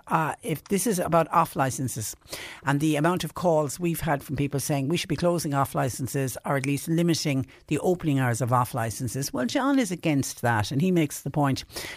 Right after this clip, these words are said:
that if off licences were closed, he firmly believes it would lead to more people heading to the doctors and going on antidepressants. He says just because people have a few drinks at home, it doesn't mean that they're alcoholics, but it might just,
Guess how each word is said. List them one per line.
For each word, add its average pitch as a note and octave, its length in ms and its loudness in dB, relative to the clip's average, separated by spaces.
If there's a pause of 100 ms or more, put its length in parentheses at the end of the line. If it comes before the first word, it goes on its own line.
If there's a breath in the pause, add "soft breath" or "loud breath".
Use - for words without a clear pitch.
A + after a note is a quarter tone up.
(120)
that F#3+ 120 0
if G3+ 160 4
off B3 260 4
licences F#3 640 -2
were D3 120 -2
closed, C3+ 520 0
he A#3 500 -2
firmly D3+ 600 2
believes C3+ 500 0
it C#3+ 100 0
would C3+ 120 0
lead E3+ 220 0
to - 180 -2
more D3 180 4
people B2+ 320 -2
heading D3+ 280 2
to D#3+ 100 -8
the C#3+ 80 -8
doctors B2 520 0 (300 loud breath)
and B2+ 100 2
going C#3+ 240 4
on C3+ 140 0
antidepressants. C3+ 1000 -2
He C#3+ 80 -2
says C#3 240 -2
just - 240 -2
because C4+ 280 -4
people F3+ 280 -2
have D#3 140 0
a D3+ 40 -8
few G#3 240 -4
drinks D3 460 0
at - 120 -8
home, C#3 340 0 (280 loud breath)
it - 80 -4
doesn't A3+ 440 0
mean F#3 260 2
that D#3 140 -2
they're D3+ 240 0
alcoholics, D3+ 760 0 (360 loud breath)
but C#3+ 200 0
it - 140 -6
might F#3 260 2
just, - 440 -4